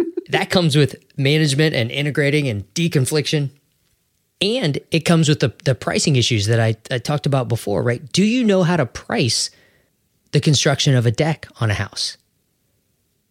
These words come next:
There's a lot of risk in, in guessing wrong, right? If, if you don't understand what you're pricing, if you don't understand that you have to have permits and that causes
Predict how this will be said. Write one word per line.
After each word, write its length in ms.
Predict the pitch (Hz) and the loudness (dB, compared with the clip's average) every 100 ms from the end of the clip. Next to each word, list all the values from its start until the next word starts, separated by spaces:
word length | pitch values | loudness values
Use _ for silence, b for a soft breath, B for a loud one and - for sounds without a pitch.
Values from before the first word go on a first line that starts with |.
| _ - | _ -4
There's 220 | 165 196 | 0 0
a 180 | - - | -2 -2
lot 240 | 120 131 | -4 0
of 160 | 160 117 | 0 0
risk 340 | 147 - - - | 0 0 -4 -2
in, 280 | 135 139 123 _ | 2 2 2 _
in 160 | - 143 | 0 0
guessing 440 | 120 147 - 147 | 2 0 2 2
wrong, 380 | 135 170 131 95 | 2 0 -2 -4
right? 260 | 104 123 143 | -2 0 2
If, 180 | 151 - | 2 0
if 200 | 165 185 | -4 -2
you 60 | |
don't 160 | 214 185 | -2 -2
understand 500 | 180 165 - 165 175 | -2 -2 0 0 0
what 100 | 143 | -4
you're 60 | |
pricing, 260 | - 165 143 | -2 -2 -2
if 80 | 117 | 0
you 80 | 180 | 2
don't 140 | 190 | 2
understand 400 | 180 165 - 151 | 2 2 2 0
that 40 | |
you 80 | 127 | 0
have 120 | 131 135 | -2 0
to 80 | |
have 160 | 131 104 | -2 -2
permits 580 | - 180 165 107 - - - B B B | -2 0 2 0 -4 -8 -10 B B B
and 160 | - 120 | 0 0
that 140 | 143 | 0
causes 500 | - 139 123 123 110 | 2 4 4 2 0